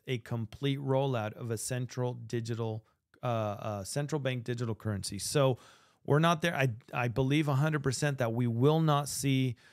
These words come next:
the complete rollout of that. If you see the complete rollout of that, I don't plan on being here, so don't call me, don't email me, 'cause you're not gonna get an answer from me.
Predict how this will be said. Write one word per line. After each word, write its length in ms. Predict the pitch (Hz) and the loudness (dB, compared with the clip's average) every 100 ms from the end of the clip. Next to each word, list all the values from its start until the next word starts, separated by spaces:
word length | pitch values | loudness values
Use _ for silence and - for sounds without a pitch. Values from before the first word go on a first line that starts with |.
| _ - | _ -2
the 100 | 131 | 0
complete 460 | 131 113 131 131 | 0 0 0 0
rollout 500 | 127 123 131 143 151 | 2 2 4 2 0
of 200 | - 139 | 0 0
that. 260 | 143 151 - | 2 0 -2
If 120 | 123 | -4
you 120 | 120 | -4
see 240 | 113 165 175 | -4 -2 -2
the 100 | 190 | 0
complete 420 | 190 165 175 170 | -2 0 -2 0
rollout 440 | 160 151 147 139 - | 2 2 2 0 -2
of 160 | 139 127 | -2 2
that, 260 | 131 131 _ - | 2 2 _ -4
I 460 | 139 135 135 131 131 139 | 0 2 2 0 -2 -4
don't 240 | 117 110 | -2 -2
plan 300 | - 117 110 | -4 -2 -2
on 140 | 104 104 | -2 0
being 260 | 127 135 | 0 2
here, 260 | 131 135 135 | 2 2 0
so 180 | 123 117 | -2 -4
don't 220 | 98 92 | -6 -8
call 300 | - 135 143 | -2 0 2
me, 280 | 143 143 139 | 2 0 -2
don't 300 | 120 110 127 | -2 -4 -4
email 280 | 123 120 120 | -2 2 2
me, 160 | 117 | 2
'cause 200 | 113 117 | -2 -4
you're 120 | 107 110 | -4 -2
not 300 | 110 110 117 | -2 0 0
gonna 180 | 110 110 | -2 0
get 220 | 104 101 | -2 -2
an 80 | 98 | -4
answer 360 | 95 233 - | -2 -2 -2
from 300 | 87 - | -12 -12
me. 80 | 82 | -14